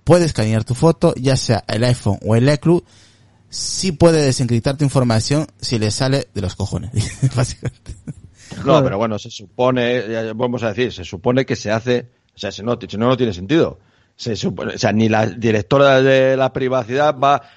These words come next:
Speaker 2: ahí a contradecir todo el, toda la arquitectura.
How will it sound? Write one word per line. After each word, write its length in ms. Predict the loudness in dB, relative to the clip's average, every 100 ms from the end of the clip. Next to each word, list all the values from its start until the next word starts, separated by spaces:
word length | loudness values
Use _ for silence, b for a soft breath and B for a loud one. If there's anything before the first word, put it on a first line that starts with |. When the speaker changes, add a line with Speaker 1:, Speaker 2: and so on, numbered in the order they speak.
| B
Speaker 2:
ahí 200 | -2 0
a 80 | -2
contradecir 800 | -4 -4 0 0 -2 -4 -6 -4
todo 240 | 0 2
el, 300 | 2 0 -4
toda 200 | 0 2
la 100 | 2
arquitectura. 800 | 0 -4 -12 -14 -12 -8 -6 -8